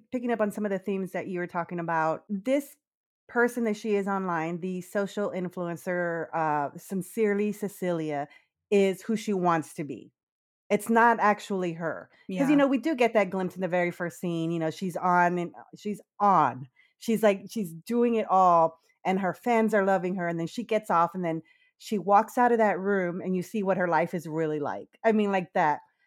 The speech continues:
Speaker 1: sink full of dishes, and she lets out her, you know, she blows out her tummy and, you know, pulls down her pants, and she eats whatever, the pizza, whatever she's eating.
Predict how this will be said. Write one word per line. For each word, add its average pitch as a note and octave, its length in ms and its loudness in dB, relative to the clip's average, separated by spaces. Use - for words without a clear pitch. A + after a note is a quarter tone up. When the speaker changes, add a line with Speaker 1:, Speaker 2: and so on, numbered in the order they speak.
Speaker 1:
sink B3 400 0
full A3+ 240 4
of D#3+ 180 -2
dishes, G3 1080 0
and F3 180 -2
she F#3 240 -4
lets F3 320 -2
out F3 380 2
her, F3+ 240 0
you F#3 140 -6
know, E3+ 80 -2
she F#3 160 -8
blows F#3+ 280 -2
out F3 160 2
her D#3 160 -6
tummy A3 680 2
and, F3+ 160 -2
you G#3+ 100 0
know, G#3 160 6
pulls G3+ 240 -2
down G3 180 4
her D#3+ 100 -4
pants, A3 720 2
and F3+ 140 -4
she - 120 -10
eats - 380 -12
whatever, F3+ 460 -4
the E3 100 -6
pizza, A3 380 -6
whatever F#3 280 -2
she's G3+ 220 -8
eating. G#3+ 400 -2